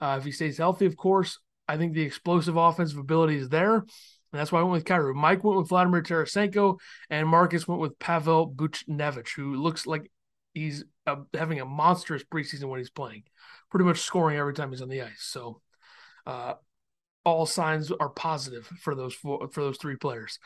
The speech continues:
Uh, the next one was, "Who will be the Blues' most valuable player?" Mine was Pavel Buchnevich. Speak the devil right there. Uh, just so impactful. Like, he, he just, he's just does so much on the ice, and, uh, thirty goals last season,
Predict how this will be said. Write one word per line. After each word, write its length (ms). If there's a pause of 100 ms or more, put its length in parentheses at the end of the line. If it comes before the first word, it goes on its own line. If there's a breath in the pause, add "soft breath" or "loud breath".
(340 loud breath)
Uh, 100
the 100
next 220
one 120
was, 140
"Who 240
will 100
be 180
the 80
Blues' 400
most 240
valuable 380
player?" 340
Mine 280
was 120
Pavel 380
Buchnevich. 460
Speak 320
the 80
devil 240
right 200
there. 260 (580 loud breath)
Uh, 180
just 200
so 240
impactful. 480
Like, 200
he, 120
he 140
just, 340
he's 240
just 280 (320)
does 280
so 260
much 260
on 80
the 140
ice, 280
and, 240
uh, 260 (720 soft breath)
thirty 240
goals 260
last 280
season, 420